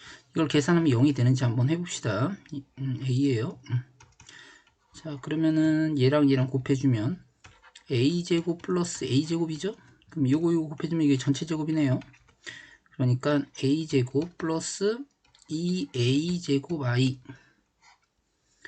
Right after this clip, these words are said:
마이너스 에이 제곱. 그 다음에 요거, 요거 곱해주면, 요거, 요거 제곱해주면은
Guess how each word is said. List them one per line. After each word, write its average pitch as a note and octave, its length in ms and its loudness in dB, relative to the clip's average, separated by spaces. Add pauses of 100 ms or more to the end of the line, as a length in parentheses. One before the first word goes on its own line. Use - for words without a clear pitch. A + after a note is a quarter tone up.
(300)
마이너스 E3+ 640 0
에이 A#2+ 200 2
제곱. B2+ 640 -2 (3000)
그 E3 100 -20
다음에 E3 480 2 (2250)
요거, E3 200 6
요거 D3 220 4
곱해주면, D#3 420 2
요거, C#3 200 4
요거 C3+ 180 2
제곱해주면은 D#3+ 840 0